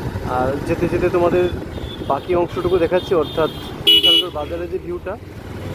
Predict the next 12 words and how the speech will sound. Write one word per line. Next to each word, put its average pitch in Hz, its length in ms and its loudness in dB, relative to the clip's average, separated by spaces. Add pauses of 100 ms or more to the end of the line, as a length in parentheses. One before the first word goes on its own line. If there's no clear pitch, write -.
(280)
সেটা 196 260 6
তোমাদের 185 360 4
দেখিয়ে 196 300 2
দিচ্ছি, - 240 -2 (520)
সঙ্গে 151 280 2
থাকবে। 165 200 2 (3000)
দেখো 151 240 4 (140)
বাইক 139 240 2
গাড়ি 160 220 4
চালানোর 160 460 4
কি - 60 0 (140)
অবস্থা 156 320 2